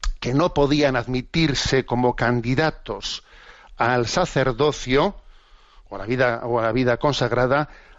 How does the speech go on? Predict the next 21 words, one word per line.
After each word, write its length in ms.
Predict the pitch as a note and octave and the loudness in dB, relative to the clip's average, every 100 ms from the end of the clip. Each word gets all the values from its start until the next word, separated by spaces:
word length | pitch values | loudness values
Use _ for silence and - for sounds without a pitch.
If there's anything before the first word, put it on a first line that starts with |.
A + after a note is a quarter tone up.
| _ | _
a 220 | B2+ B2 | -2 0
las 200 | B2+ E3+ | 2 0
personas 800 | - C3+ - C#3+ C#3 C#3+ D3+ - - - - | -2 -4 0 0 0 0 -2 -6 -14 -20 -4
con 200 | C#3 C3+ | 0 2
un 140 | F3 | 2
marcado 840 | E3+ D3 C3+ - D3+ D3+ D#3+ D#3 _ - | 4 2 0 0 0 2 2 -2 _ -4
arraigo 880 | C3 C#3 C#3+ D#3+ D3+ C3+ D3 - - | 0 0 2 0 0 0 0 0 -4
homosexual. 800 | C#3 C#3 B2+ C#3+ - F#3 E3 F#2 | -4 -2 0 -2 0 0 0 -2
Y 100 | F#2 | -4
el 60 | G2+ | -2
Santo 320 | D3 C#3+ C3+ | -2 0 0
Padre 220 | C#3+ C#3+ | 2 0
eso 140 | - | 0
lo 180 | C3 C#3 | 2 2
ha 60 | D3+ | 2
dicho 460 | D3 - D#3+ E3 - - - - - - - | -2 -4 0 0 -2 -12 -20 -18 -18 -18 -8
por 160 | - A#2+ | -2 0
activa 440 | A2+ - E3+ C3+ | 0 0 2 2
y 40 | C3 | 2
por 240 | D#3+ D#3+ | 0 0
pasiva, 420 | D#3 - C3+ D3 | 0 0 0 0